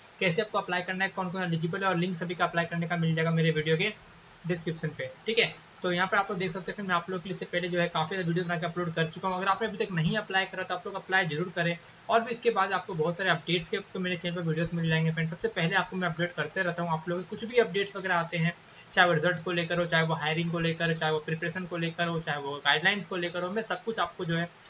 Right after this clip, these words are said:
day by day आपको मैं more than four, five और six video बना के आप लोगों को मैं regular update करता हूँ। तो अगर video आपको अच्छा लगे please sir आप लोग इस चैनल को जरूर share करना अपने friend के साथ में।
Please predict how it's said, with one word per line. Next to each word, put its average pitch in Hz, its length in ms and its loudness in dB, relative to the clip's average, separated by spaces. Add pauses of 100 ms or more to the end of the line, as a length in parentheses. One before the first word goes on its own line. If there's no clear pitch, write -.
(340)
day 185 200 6
by 220 160 6
day 202 220 4
आपको 180 280 0
मैं 190 200 -2 (120)
more 185 240 0
than 190 260 0
four, 185 160 0 (220)
five 185 180 4
और 175 80 -2
six 170 260 -6
video 180 180 -2
बना 175 140 0
के 170 120 0
आप 165 140 0
लोगों 175 120 -2
को 185 60 -8
मैं 170 280 2
regular 202 380 4
update 190 300 2
करता 180 320 0
हूँ। 180 160 -2
तो 175 80 2
अगर 165 220 4
video 160 220 0
आपको 170 160 -2
अच्छा 165 240 0
लगे 185 160 0
please 190 320 -4
sir 202 100 2
आप 180 180 2
लोग 185 120 -2
इस 175 80 -2
चैनल 175 220 0
को 170 120 0
जरूर 170 220 0
share 196 200 -2
करना 175 240 -2
अपने 185 200 -2
friend 165 380 -2
के 185 60 -4
साथ 160 340 -4
में। 143 100 -6